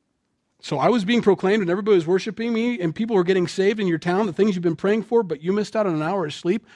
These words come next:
and you called the sheriff? Can you explain that to me? Well, it's annoying. Grow up,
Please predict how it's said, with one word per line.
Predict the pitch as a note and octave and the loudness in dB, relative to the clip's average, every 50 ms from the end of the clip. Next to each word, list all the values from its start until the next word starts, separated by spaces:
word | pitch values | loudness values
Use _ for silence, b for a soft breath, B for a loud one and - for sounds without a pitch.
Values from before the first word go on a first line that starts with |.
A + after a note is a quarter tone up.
| B B | B B
and | - C3 | -4 -2
you | C#3 E3+ G#3 | -2 -2 -2
called | - - A3 G#3+ E3 | -2 -2 -2 -2 -2
the | B2+ A#2 | -4 -8
sheriff? | - - - D3+ F3+ A#3+ C4+ C#4 _ _ _ _ _ _ _ _ _ _ _ _ _ _ _ _ _ _ _ _ _ _ _ _ _ _ _ _ _ _ _ _ | -8 -4 -4 -2 -2 -2 -4 -6 _ _ _ _ _ _ _ _ _ _ _ _ _ _ _ _ _ _ _ _ _ _ _ _ _ _ _ _ _ _ _ _
Can | - D3 | -12 -8
you | F3+ C4 | -6 -6
explain | C4 - - - G3+ A3+ C4 B3 | -6 -8 -10 -6 -6 -4 -4 -4
that | C4+ C#4 - | -6 -8 -10
to | - C#4 D4 | -8 -6 -4
me? | C#4+ D4 C#4 - _ _ _ _ _ _ _ _ _ _ _ _ _ _ _ _ _ _ _ _ _ - | -4 -4 -6 -10 _ _ _ _ _ _ _ _ _ _ _ _ _ _ _ _ _ _ _ _ _ -6
Well, | - E3 F#3 F3 E3 D3 C3 B2 A#2 G#2 B2 - _ _ _ _ - | -2 0 2 2 0 0 -4 -8 -12 -16 -16 -18 _ _ _ _ -14
it's | F3 D3 | -8 -4
annoying. | E3 D#3 D3+ D3 D3+ G#3 C#4 D#4 A#3+ D#3+ C#3 B2+ A#2+ A#2+ A2+ _ _ _ _ _ _ _ _ _ _ _ _ _ _ _ _ _ _ _ _ _ _ - B2+ | -2 0 2 2 2 2 0 0 -2 -4 -4 -6 -8 -12 -14 _ _ _ _ _ _ _ _ _ _ _ _ _ _ _ _ _ _ _ _ _ _ -10 -4
Grow | C3+ D3 D#3+ D#3 D3 D3 | 0 2 2 4 2 2
up, | C#3+ C3 A#2+ - | 0 -2 -4 -8